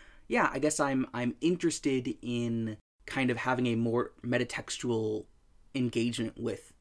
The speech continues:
upcoming chapters to see if that's something that does continue on, and maybe if that's something that Collins did purposefully to say something about who Katniss is, or about this world, or, or just about the narrative. So, yeah, that's just something I, that they kinda hit me in these chapters that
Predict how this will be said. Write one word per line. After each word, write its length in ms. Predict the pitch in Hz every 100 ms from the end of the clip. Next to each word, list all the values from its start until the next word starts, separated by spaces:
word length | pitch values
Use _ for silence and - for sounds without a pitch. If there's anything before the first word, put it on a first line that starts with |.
| - - -
upcoming 360 | 123 - 113
chapters 500 | 117 107 110 - - -
to 100 | 120
see 220 | - 82
if 120 | -
that's 240 | 104 -
something 280 | 104 - 98
that 200 | 92 - _ _ -
does 200 | 120 120
continue 540 | - 117 - 113 110 -
on, 520 | 127 180 208 226 226
and 300 | 220 123 120
maybe 360 | 123 120 123 127
if 100 | 117 -
that's 160 | 135 -
something 320 | 143 127 117
that 220 | 113 - -
Collins 420 | - 135 131 123 -
did 180 | 120
purposefully 760 | - 160 151 - 110 101 80 - -
to 520 | - 117 98 85 80 85 _ -
say 200 | - 117
something 240 | 110 117
about 200 | 117 127 -
who 100 | 131
Katniss 340 | 120 - 151 226
is, 200 | 202 123
or 80 |
about 180 | 123 -
this 160 | 135 -
world, 340 | 196 147 123
or, 100 | 101
or 300 | - 113 -
just 160 | 117 107
about 140 | 107
the 60 | -
narrative. 360 | 92 120 - -
So, 280 | - 76 - _
yeah, 140 | 233 -
that's 140 | 151
just 160 | 175 165
something 340 | 156 139 123
I, 140 | - 117 - -
that 160 | 117
they 80 | 117
kinda 200 | 117 120
hit 220 | - -
me 100 | 143
in 80 | 120
these 160 | 113 113
chapters 460 | - - 104 101
that 120 | 110